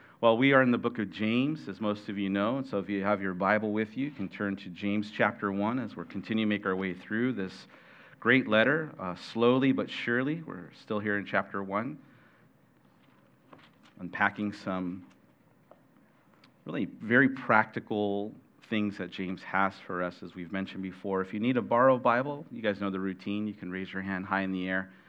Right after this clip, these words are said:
and the ushers will be happy to let you borrow a Bible. I entitled our message this morning, A Prescription, or a Spiritual Prescription for Our Ears and Mouth, because that's what James is going to address, uh, our ears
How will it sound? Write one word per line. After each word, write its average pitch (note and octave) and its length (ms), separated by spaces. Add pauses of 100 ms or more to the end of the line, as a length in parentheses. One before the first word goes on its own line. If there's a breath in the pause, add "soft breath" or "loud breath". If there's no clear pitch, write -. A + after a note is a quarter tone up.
(540 loud breath)
and D#2+ 140
the E2+ 80
ushers E2+ 300
will E2+ 60
be - 60
happy F2 320
to F2+ 80
let - 160
you F#2 60
borrow F2 320
a - 20
Bible. F2 420 (520 loud breath)
I A#2 140
entitled D3+ 420
our C3 100
message C3+ 460
this A#2+ 200
morning, B2+ 440
A G#2+ 80
Prescription, A2 840
or G2+ 120
a G2+ 60
Spiritual D3+ 560
Prescription F#2+ 920 (140)
for G2+ 220
Our G2 220
Ears A#2+ 580 (380)
and G2 220
Mouth, F#2 300 (960 soft breath)
because E2+ 140
that's F2+ 260
what - 160
James G2 340
is F2+ 140
going F#2+ 280 (100)
to F#2+ 160
address, G2+ 440 (840 soft breath)
uh, E2+ 220
our F2 180 (100)
ears G2 440